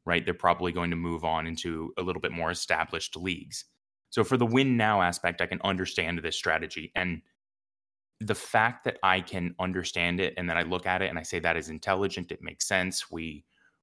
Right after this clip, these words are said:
we can break this down into a way that clearly has design," impresses me. 'Cause believe it or not, I see a lot of recruitment strategies out there in the world that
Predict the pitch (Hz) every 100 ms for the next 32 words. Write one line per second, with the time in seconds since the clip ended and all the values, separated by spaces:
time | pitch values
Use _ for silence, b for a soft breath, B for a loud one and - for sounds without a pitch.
0 | _ _ _ B B B - 98 104 92
1 | 85 85 104 107 107 - 92 90 92 85
2 | 92 85 87 82 78 80 80 _ _ _
3 | - - - 107 101 104 104 95 87 85
4 | 80 - 87 80 85 80 - 78 - _
5 | _ _ _ - 87 - 85 - - -
6 | - 95 90 - _ - 101 87 143 139
7 | 101 92 98 92 80 - _ _ _ _
8 | _ _ _ - 104 113 135 107 87 82
9 | 90 110 - 90 90 87 107 - 85 -
10 | 80 82 82 80 82 82 85 80 78 78
11 | 80 80 78 - 95 -